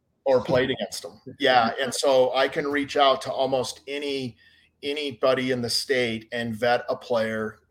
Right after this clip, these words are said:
get an honest opinion. And then from a staff standpoint at our different showcases,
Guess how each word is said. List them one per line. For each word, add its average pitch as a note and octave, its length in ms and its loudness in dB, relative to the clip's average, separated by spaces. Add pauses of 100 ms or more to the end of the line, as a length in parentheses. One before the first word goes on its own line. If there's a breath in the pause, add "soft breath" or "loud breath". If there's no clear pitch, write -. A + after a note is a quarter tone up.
get A#2+ 160 -6
an A#2+ 100 -4
honest A#2+ 320 -2
opinion. G#2+ 640 -6 (480 loud breath)
And A#2+ 180 -2
then A#2+ 340 -4
from B2 380 -2
a A2+ 40 -4
staff B2 460 0
standpoint A2+ 640 -4
at A2 100 -2
our G#2+ 100 -2
different A2 280 -10
showcases, B2 720 0